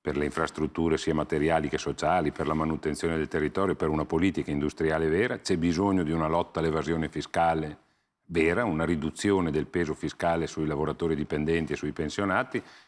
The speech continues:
e soprattutto bisogna creare lavoro che non sia precario e un lavoro che permetta alle persone di vivere dignitosamente.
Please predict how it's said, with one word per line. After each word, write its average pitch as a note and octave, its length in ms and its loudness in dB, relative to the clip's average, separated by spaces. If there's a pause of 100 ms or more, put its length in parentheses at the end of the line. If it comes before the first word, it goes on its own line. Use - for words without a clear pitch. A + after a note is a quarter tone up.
(100)
e - 120 -10
soprattutto F#2 560 0
bisogna D#2+ 280 0
creare E2 380 2
lavoro F#2+ 460 2
che E2 100 -2
non D2 160 -2
sia E2 220 -2
precario G2 680 2
e D2+ 140 2
un D#2 160 2
lavoro E2 340 2
che F#2+ 140 -2
permetta D#2 420 -2
alle D#2+ 120 0
persone E2+ 420 -4
di D#2+ 80 0
vivere D#2 360 0
dignitosamente. D2+ 800 -4